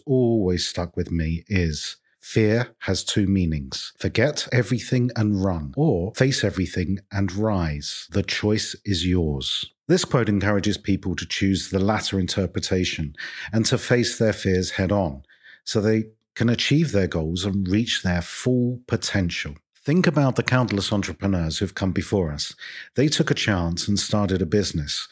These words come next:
not knowing what the future would hold, and through hard work and determination,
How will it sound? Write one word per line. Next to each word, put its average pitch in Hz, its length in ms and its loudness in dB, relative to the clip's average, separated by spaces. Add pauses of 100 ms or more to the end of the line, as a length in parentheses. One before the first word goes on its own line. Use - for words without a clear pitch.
(360)
not 104 220 0
knowing 98 380 4
what 101 220 2
the 101 100 2
future 98 420 0 (220)
would 95 180 0
hold, 101 480 0 (380)
and 101 160 0
through 160 400 2
hard 180 360 2
work 92 380 0
and 95 100 2
determination, 85 920 -2